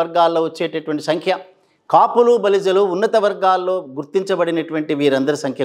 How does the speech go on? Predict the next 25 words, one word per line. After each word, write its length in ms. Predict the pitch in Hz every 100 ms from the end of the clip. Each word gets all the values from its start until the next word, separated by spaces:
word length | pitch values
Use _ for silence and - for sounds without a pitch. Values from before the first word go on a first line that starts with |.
| 131
కూడా 140 | 127 123
మనం 140 | 123 120
చూస్తే, 280 | 147 139 233 285 - - _ _ _ _
రాష్ట్రంలో 680 | 127 220 214 220 202 185 208 202 185
ఎక్కువ 220 | - 247 220 196
భాగం 260 | 180 190 208 160
యాభై 320 | 170 208 208 208 196
రెండు 180 | 190 185
లక్షల 300 | 175 - 175 170 165
ఏడు 140 | 170 165
వేల 160 | 160 156 151
తొంభై 240 | 151 147 143
ఒక్క 100 | 139 143
మంది 220 | 196 175 135 - _ _ _ _ 143
కాపులు, 280 | 202 196 196 180
బలిజలు 280 | 175 185 180
ఉండేటటువంటి 460 | 175 175 170 175 160
అవకాశం. 340 | 175 175 170 180 -
కాపు 220 | 156 185 180
వర్గం 240 | 175 170 170
అంతా 180 | 170 180 165
కూడా 160 | 165 151
రాష్ట్రం 340 | 156 160 185 175
అంతా 180 | 170 165 156
విస్తరించబడిన 600 | - 165 165 165 165